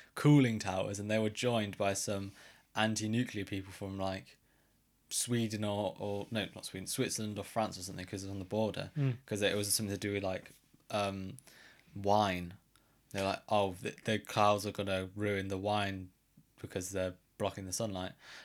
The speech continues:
Speaker 1: And then that grew and snowballed, and suddenly you had a coalition government with the
Speaker 2: S-,
Speaker 1: Green
Speaker 2: suddenly,
Speaker 1: Party.
Speaker 2: suddenly had the Green Party.
Speaker 1: They, yeah, it, it, they accumulated to the Green Party, and they made a, had a coalition government, and now that's been,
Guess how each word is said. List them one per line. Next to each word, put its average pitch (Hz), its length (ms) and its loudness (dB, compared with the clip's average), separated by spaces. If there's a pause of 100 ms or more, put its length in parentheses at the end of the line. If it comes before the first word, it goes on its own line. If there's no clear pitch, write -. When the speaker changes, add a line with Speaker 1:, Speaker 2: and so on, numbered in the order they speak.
(100)
Speaker 1:
And 113 120 6
then 113 140 6
that 113 260 2
grew 113 400 2
and 101 100 -2
snowballed, 104 640 2
and 95 140 -2
suddenly 101 540 0
you 92 120 -4
had 98 140 0
a 92 40 -6
coalition 104 560 0
government 95 340 2
with 120 100 6
the - 60 12
Speaker 2:
S-, - 60 8
Speaker 1:
Green 110 160 8
Speaker 2:
suddenly, 104 380 12
Speaker 1:
Party. 98 340 4
Speaker 2:
suddenly 147 480 12
had 131 200 10
the 131 60 2
Green 131 280 8
Party. 107 380 2 (280)
Speaker 1:
They, 151 200 10
yeah, 185 320 12
it, 156 180 10
it, 160 140 8 (220)
they 165 160 12 (200)
accumulated 151 520 6
to 131 80 4
the 123 80 0
Green 135 220 6
Party, 98 300 8
and 113 100 2
they 113 180 6
made 110 340 0 (220)
a, 120 40 -4
had 117 100 -2
a 113 40 2
coalition 113 480 4
government, 101 440 4
and 101 160 -4
now 101 220 4
that's 95 280 4 (160)
been, 101 420 6